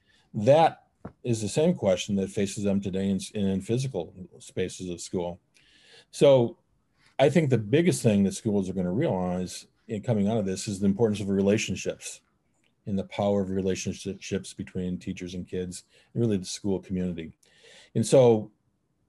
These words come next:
if you're looking to do one thing when you come back to school, you know, you're talking about all these different things, you know, as, uh, education is faced with, or has the opportunity to do a lot of different things, competency-based education,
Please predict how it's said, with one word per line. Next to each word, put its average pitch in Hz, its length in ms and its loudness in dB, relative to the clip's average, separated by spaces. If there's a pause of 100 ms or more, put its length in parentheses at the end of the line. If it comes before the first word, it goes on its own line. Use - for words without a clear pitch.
(160)
if 127 160 2
you're 127 120 6
looking 147 340 4
to 110 280 2
do 110 220 2
one 120 260 4
thing 120 300 2
when 92 100 -2
you 92 100 -4
come 95 240 -2
back 101 280 -2
to - 100 -12
school, 101 560 -4
you 131 100 0
know, 113 80 4
you're 123 140 2
talking 135 360 2
about 98 220 0
all 156 200 0
these 104 260 -2
different 107 360 -2
things, 101 440 -4 (680)
you 98 80 -4
know, 95 160 0
as, 95 140 -6 (120)
uh, 95 460 0
education 117 480 0
is 98 80 -6
faced 101 320 0
with, - 280 -8 (260)
or 104 240 2
has 113 480 2 (500)
the 117 80 -2
opportunity 104 420 0
to 87 40 -14
do 95 100 -2
a - 20 -2
lot 90 140 0
of 87 60 -8
different 92 220 -8
things, 87 180 -10
competency-based 92 840 -6
education, 90 760 -10